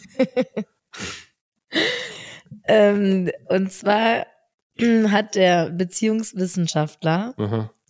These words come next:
Speaker 1: ähm, der U-S-Beziehungswissenschaftler
Speaker 2: Da bin
Speaker 1: John
Speaker 2: ich schon,
Speaker 1: Gottman.
Speaker 2: wenn ich Wissenschaftler höre, dann bin ich schon
Speaker 1: <laughs>
Speaker 2: auf, da bin ich schon on guard.
Speaker 1: Äh,
Speaker 2: Ja.
Speaker 1: fünf kommunikative Verhaltensmuster in einer Partnerschaft beschrieben
Speaker 2: Aha.
Speaker 1: und nennt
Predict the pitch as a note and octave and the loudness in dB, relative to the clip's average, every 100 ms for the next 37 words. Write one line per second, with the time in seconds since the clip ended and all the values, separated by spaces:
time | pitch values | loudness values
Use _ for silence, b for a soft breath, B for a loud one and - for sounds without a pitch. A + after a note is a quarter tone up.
0 | _ E3 E3+ E3 E3+ D#3+ - D3+ F3 - | _ -2 0 2 0 0 -2 -2 -4 -6
1 | - E3+ F#3 E3 F#3 F#3 G3 A#2 A2+ - | -6 -4 -4 -4 -2 0 2 6 6 6
2 | A#2 A2 G2 G#2 - - E3+ D3 D3 A2+ | 4 4 4 2 0 -4 -2 0 4 4
3 | A2 A#2+ C3 C3+ C#3 B2+ - A#2+ A#2 B2 | 4 4 6 6 6 4 4 6 6 8
4 | B2+ B2 A2+ B2 A#2 B2+ B2 - E3 - | 8 6 4 4 4 4 6 6 4 0
5 | A2 C3+ B2 C3+ A#2 B2+ B2 A#2 G#2+ G#2+ | 4 4 6 4 6 4 6 6 6 6
6 | G#3+ G#3+ - A#3+ C4 E4+ - A#3+ A#3+ A#3+ | 4 4 2 2 2 -4 -2 0 0 0
7 | A3+ A3+ A#3 A#3 A3+ G#3 G3 G3+ A#3 - | 0 0 0 0 0 0 4 4 4 0
8 | G3+ F#3 F3+ - E3 D#3+ D#3+ D#3 E3 - | -6 -2 -2 0 0 2 2 0 -2 -6
9 | - E3 E3 D#3+ - E3 E3+ _ E3 - | -4 -2 -2 -4 -4 -6 -6 _ -8 -4
10 | E3+ F3+ G#3+ B3 - G#3 F#3 F3+ F3 F#3+ | -4 -2 -2 0 0 0 0 2 2 2
11 | F#3 | -2